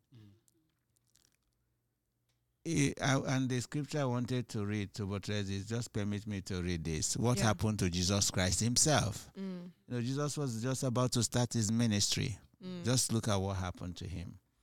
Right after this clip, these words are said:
Speaker 2: Then Jesus was led by the Spirit into the wilderness just after his baptism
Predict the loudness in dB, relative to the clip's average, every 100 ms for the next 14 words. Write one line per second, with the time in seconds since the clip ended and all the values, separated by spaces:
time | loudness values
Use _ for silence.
0 | _ _ _ -4 -2 0 0 -2 -2 -2
1 | -2 0 0 0 0 -2 0 0 0 -2
2 | -2 -2 -4 -6 -6 -4 -2 0 0 0
3 | -2 -2 0 2 0 0 -2 0 -4 -4
4 | -4 -4 -6 -10